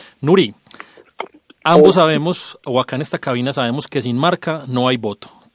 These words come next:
Speaker 1: Todos los candidatos ahora
Speaker 2: Total.
Speaker 1: tienen que establecer un proceso de marca para poder establecer un proceso claro de comunicación con la,
Speaker 2: Sí.
Speaker 1: con la ciudadanía.
Speaker 2: Así es.
Speaker 1: Pero vemos que la marca está condicionada por la historia, por, por el quehacer personal, por todo lo que tiene cada,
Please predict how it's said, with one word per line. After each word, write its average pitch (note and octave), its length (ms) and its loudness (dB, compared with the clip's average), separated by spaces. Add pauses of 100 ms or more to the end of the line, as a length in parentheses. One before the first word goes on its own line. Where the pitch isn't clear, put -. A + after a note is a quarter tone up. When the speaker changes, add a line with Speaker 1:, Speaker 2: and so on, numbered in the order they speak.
Speaker 1:
Todos E3 300 2
los D3 140 -6
candidatos A#2+ 560 -4
ahora A#2 160 4
Speaker 2:
Total. - 180 4
Speaker 1:
tienen D#3 100 2
que C#3+ 100 -10
establecer B2+ 420 -6
un C3+ 80 -8
proceso C3+ 420 -4
de A#2 80 -4
marca C#3+ 320 -4
para A2+ 180 -6
poder A2 320 -8
establecer A2+ 380 -8
un B2 80 -6
proceso B2+ 400 -4
claro B2 240 -2
de A#2 80 -2
comunicación A2 560 -8
con B2 180 -6
la, A2+ 100 -2
Speaker 2:
Sí. D3 120 6 (400)
Speaker 1:
con B2 160 -2
la A2+ 100 0
ciudadanía. A2+ 540 0
Speaker 2:
Así D3+ 120 0
es. D3 100 -4 (340)
Speaker 1:
Pero C3+ 220 4
vemos C#3+ 260 2
que - 80 -4
la C3 120 0
marca C3+ 260 -2
está - 160 -4
condicionada C3 560 -4
por B2+ 180 -4
la A#2 80 -2
historia, A#2 460 -4 (320)
por, A#2+ 240 -6
por A2+ 200 -10
el A2 120 -10
quehacer B2 420 -4
personal, B2+ 680 -4
por A2+ 320 -8
todo C3+ 260 -2
lo C3 80 -2
que B2 140 -12
tiene A#2+ 240 -6
cada, C3 440 -4